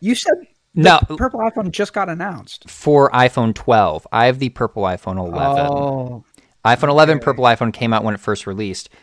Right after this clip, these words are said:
Speaker 2: When iPhone twelve came out, they didn't have the purple iPhone initially. And Apple tends to do this, and a lot of companies do this, where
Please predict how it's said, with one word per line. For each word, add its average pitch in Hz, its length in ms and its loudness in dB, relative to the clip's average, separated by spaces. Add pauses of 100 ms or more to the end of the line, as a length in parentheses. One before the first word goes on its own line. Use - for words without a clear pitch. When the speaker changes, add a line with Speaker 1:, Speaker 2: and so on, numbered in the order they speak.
Speaker 2:
When 117 140 -6
iPhone 123 280 -4
twelve 131 260 0
came 110 160 -8
out, 95 120 -8
they 98 100 -10
didn't 113 480 -4
have 92 180 -8
the 92 60 -10
purple 90 320 -10
iPhone 85 540 -10
initially. 87 540 -14 (240)
And 127 120 -4
Apple 160 300 0
tends 123 280 -6
to 117 60 -8
do 107 120 -4
this, 123 160 -4
and 123 80 -2
a 123 40 -4
lot 165 120 0
of - 60 -8
companies 95 320 -8
do 98 80 -6
this, 92 200 -8
where 92 300 -6